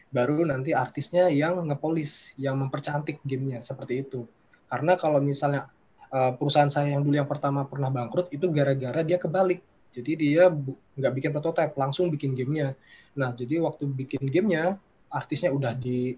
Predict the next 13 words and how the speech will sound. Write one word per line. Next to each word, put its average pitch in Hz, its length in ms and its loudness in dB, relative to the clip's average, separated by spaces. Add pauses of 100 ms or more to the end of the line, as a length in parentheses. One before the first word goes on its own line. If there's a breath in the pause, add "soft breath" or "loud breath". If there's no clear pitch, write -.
udah 135 160 -2
mempercantik 156 600 -2
gamenya, 151 320 -2
macam-macam. 147 720 -4 (280 soft breath)
Tapi 139 200 -2
ternyata 170 560 0 (440)
gameplaynya 160 800 2
itu 160 260 -6
nggak 214 300 0 (160)
asik 175 220 -6
dimainkan. 151 500 -2
Akhirnya 135 260 2
waktu 175 300 2